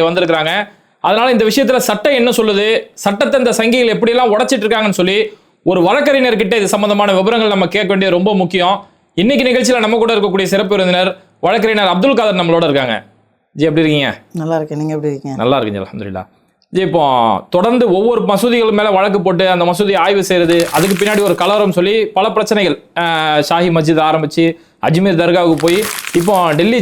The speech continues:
Speaker 1: ஜாமியா மஸ்ஜித் வரைக்கும் அந்த பிரச்சனையை கொண்டு வந்திருக்கிறாங்க. இதுல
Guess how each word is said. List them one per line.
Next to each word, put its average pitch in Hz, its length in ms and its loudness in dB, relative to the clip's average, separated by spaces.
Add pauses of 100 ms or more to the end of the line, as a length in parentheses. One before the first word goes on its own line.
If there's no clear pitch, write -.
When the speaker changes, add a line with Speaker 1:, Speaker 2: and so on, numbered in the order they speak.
Speaker 1:
ஜாமியா 226 320 0
மஸ்ஜித் 185 260 2
வரைக்கும் 190 240 0
அந்த 180 140 0
பிரச்சனையை 170 320 0
கொண்டு 170 180 0
வந்திருக்கிறாங்க. 143 400 0 (840)
இதுல 175 120 2